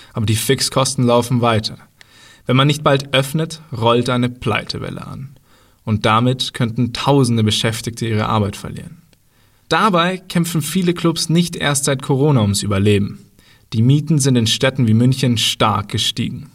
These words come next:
Auch in Berlin geraten Clubs unter den Druck des Immobilienmarkts. Im vergangenen Jahrzehnt ist die Zahl der Clubs in Deutschland schon um rund ein Viertel zurückgegangen.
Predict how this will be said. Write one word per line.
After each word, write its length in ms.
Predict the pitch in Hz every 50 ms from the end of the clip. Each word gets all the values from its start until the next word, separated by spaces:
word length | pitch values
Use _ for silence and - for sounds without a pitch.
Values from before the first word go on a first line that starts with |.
| - - - - - - _ _ -
Auch 200 | - 120 117 -
in 120 | 127 113
Berlin 440 | 110 110 117 135 147 139 117 107 101
geraten 400 | 101 107 98 107 107 - 113 107
Clubs 340 | - - 131 135 135 - -
unter 200 | 123 113 113 110
den 160 | 113 104 104
Druck 240 | 110 113 113 113 113
des 180 | 120 110 -
Immobilienmarkts. 1080 | 123 120 117 110 117 117 113 104 104 104 107 - - - - - - - - - - _ _ _ _ _ _ - - - - _ _ _ _ -
Im 140 | - 117 107
vergangenen 580 | - 117 110 120 117 143 156 156 147 139 135
Jahrzehnt 600 | 123 113 104 101 - - - 123 120 143 175 175
ist 160 | 143 139 - -
die 100 | 113 110
Zahl 300 | - - 113 113 123 123
der 100 | 113 104
Clubs 320 | - - 135 131 - -
in 140 | 113 104 95
Deutschland 560 | 104 110 123 127 - - 165 156 160 165 -
schon 180 | - 135 127 120
um 120 | 117 117
rund 340 | 113 120 127 127 123 - -
ein 240 | 117 123 131 135 135
Viertel 320 | - 131 123 120 127 110
zurückgegangen. 720 | 110 - 117 117 123 123 - 120 - - - - - -